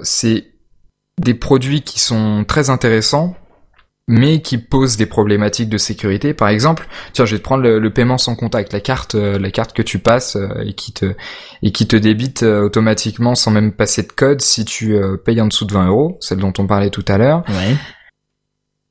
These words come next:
Speaker 1: Typiquement, on va beaucoup se concentrer sur la sécurité de ça,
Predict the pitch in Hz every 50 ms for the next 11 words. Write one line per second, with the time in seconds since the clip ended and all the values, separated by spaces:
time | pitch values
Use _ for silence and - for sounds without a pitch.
0 | _ _ _ _ _ - - 131 123 135 131 156 170 175 165 131 131 120 117 139
1 | 147 - - 185 - - - 147 139 - 147 139 - - 151 143 - 135 120 120
2 | 120 - - 127 - - 123 117 117 113 - 120 117 - - - 147 147 156 165
3 | 180 - - _